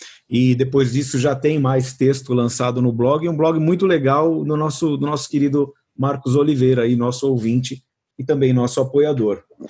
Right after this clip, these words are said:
E eu vou colocar aqui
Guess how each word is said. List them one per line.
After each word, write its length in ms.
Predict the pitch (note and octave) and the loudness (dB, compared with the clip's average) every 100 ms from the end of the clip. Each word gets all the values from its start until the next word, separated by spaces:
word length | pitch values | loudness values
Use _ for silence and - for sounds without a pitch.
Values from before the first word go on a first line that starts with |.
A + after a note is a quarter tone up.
| - - _ _ _ | -18 -20 _ _ _
E 140 | - A3+ | 0 4
eu 240 | A3+ A#3 | 4 2
vou 800 | E3+ D#3 G#3+ A3 A3 A3 A3+ A3 | -2 0 4 6 6 4 2 0
colocar 540 | - G#3+ G3 - F3+ | 0 2 2 0 0
aqui 560 | E3+ - F3+ F3+ F#3 | 0 -2 -2 0 0